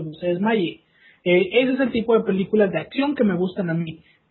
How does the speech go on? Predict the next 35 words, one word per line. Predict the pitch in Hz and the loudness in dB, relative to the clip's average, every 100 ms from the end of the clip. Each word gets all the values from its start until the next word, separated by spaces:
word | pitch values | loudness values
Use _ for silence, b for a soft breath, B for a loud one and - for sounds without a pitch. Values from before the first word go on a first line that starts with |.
| _ - | _ -4
Habrá | 190 208 247 277 | 0 2 2 2
quien | - 233 | 0 2
diga, | 226 226 175 | 2 2 -2
"No, | 156 196 | -6 -8
es | 214 - | -8 -2
que | 247 202 170 | 0 2 0
aquella | 151 - 165 202 240 | -4 -6 -2 0 0
de | 208 165 | 0 -2
Ronin | 170 185 226 220 | -4 -4 -2 -2
estaba | 180 202 208 | -4 -8 -8
bien | 220 226 226 | -8 -8 -8
chingona, | - 240 233 180 185 220 247 | -6 -4 -2 -2 0 0 0
no | 226 214 233 | 0 0 2
mames, | 208 233 254 262 | 0 0 0 0
porque | - 220 175 | -2 -6 -4
se | 160 | -6
tiraron | - 156 190 262 | -4 -4 0 2
de | 254 | 2
balazos | 180 156 202 262 - B B 175 | 4 2 0 -2 -6 B B 0
de | 170 - | 0 2
carro | 160 208 254 | 0 0 -2
a | |
carro". | - 185 233 269 262 233 - _ _ _ | -2 0 0 -2 -4 -8 -18 _ _ _
Sí, | 165 220 269 - _ _ _ _ _ _ _ _ - | -6 -4 -6 -10 _ _ _ _ _ _ _ _ -4
pero | 165 160 156 | -2 -2 -4
para | 165 170 | -4 -2
mí | 190 | -2
eso | 269 285 254 | -2 0 0
no | 240 | 2
es, | 254 247 - _ _ _ | 0 -2 -10 _ _ _
no | 202 | 0
es | 294 | 2
demasiada | 226 202 196 | 2 4 4
emoción, | 165 - 220 233 196 | 2 0 0 0 -2
¿eh? | 302 | -4